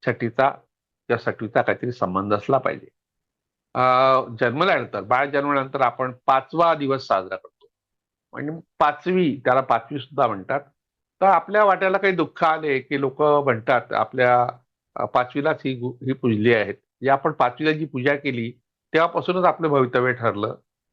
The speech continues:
म्हणजे पाचवी आणि सहावी हे दोन, त्या, ह्या दोन तिथी किंवा दोन दिवस जे आहे बाळ जन्मल्यानंतरचे, ते त्याचं आयुष्य घडवतं,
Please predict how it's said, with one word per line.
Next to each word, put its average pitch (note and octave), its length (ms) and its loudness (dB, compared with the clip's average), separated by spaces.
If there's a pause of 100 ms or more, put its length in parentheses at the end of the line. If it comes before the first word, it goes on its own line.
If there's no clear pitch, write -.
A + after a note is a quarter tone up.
म्हणजे C3+ 200 -4
पाचवी D3+ 440 0
आणि G3+ 220 2
सहावी A#2 400 0
हे C3+ 240 -2
दोन, F3 400 2
त्या, - 180 -4
ह्या D3 200 2
दोन E3 300 0
तिथी A2 340 -6
किंवा B2 180 0
दोन F3 220 4
दिवस A#2 220 4
जे G#2 200 -4
आहे F#2+ 200 -10 (460)
बाळ C3 220 2
जन्मल्यानंतरचे, G#2+ 1080 -4 (440)
ते A3 100 4
त्याचं G3 320 0
आयुष्य D#3+ 420 2
घडवतं, C#3 560 2